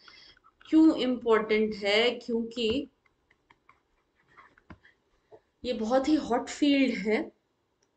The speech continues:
genetics के अंदर, genetics के research के लिए, that is very, very important, काफी important चल रहा है। इसीलिए Drosophila का नाम आपको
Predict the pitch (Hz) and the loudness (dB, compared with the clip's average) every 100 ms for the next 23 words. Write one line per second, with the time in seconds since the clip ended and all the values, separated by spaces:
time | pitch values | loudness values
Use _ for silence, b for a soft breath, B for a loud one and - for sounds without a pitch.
0 | _ _ 185 220 214 262 - - 233 220 | _ _ 0 2 2 0 -6 -6 -2 0
1 | 202 214 220 208 185 190 226 - - - | 0 -2 -2 -2 -2 -4 -10 -10 -8 2
2 | 240 220 190 196 - 214 214 - 202 185 | 4 4 -2 -6 0 2 2 0 -4 -2
3 | 208 220 226 262 196 190 220 214 214 214 | -2 -4 -6 -8 -2 0 0 0 0 0
4 | 208 185 185 233 254 190 190 214 226 214 | -2 -6 -10 -12 -8 -8 -6 -4 -4 -4
5 | - _ _ _ - 196 190 196 208 233 | -10 _ _ _ -10 -6 -2 -2 -2 -6
6 | 220 220 214 220 220 214 269 247 - - | -2 2 2 2 0 -2 -4 -4 -6 -6
7 | 233 247 330 - _ _ _ _ 202 208 | -4 -4 -4 -8 _ _ _ _ -2 -2
8 | 269 269 285 269 269 254 240 254 226 - | -2 -2 2 4 2 2 0 0 -4 -6
9 | - 285 277 | -2 4 4